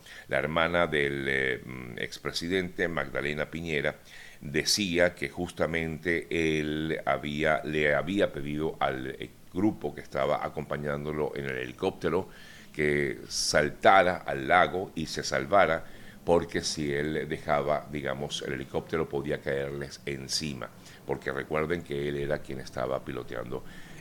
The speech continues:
el helicóptero. Así que de alguna manera, pues, eh, fue una hazaña heroica antes de fallecer. El funeral de Estado del expresidente, eh, chileno, eh, Piñera, pues ya comenzó,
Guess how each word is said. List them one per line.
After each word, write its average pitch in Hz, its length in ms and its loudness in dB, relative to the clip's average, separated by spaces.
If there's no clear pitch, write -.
el 67 300 2
helicóptero. 65 800 -6
Así 71 200 -6
que 82 240 2
de 73 80 0
alguna 73 240 -4
manera, 76 480 -2
pues, - 460 -10
eh, 62 100 -4
fue 73 420 0
una 69 260 0
hazaña 73 760 2
heroica 71 580 -2
antes 76 400 0
de 71 280 -2
fallecer. 65 480 -4
El 90 140 6
funeral 104 380 12
de 139 40 4
Estado 123 640 10
del 82 180 6
expresidente, 87 1300 2
eh, 78 60 0
chileno, 85 600 0
eh, 71 140 -2
Piñera, 90 600 2
pues - 160 -4
ya 76 180 2
comenzó, 92 600 0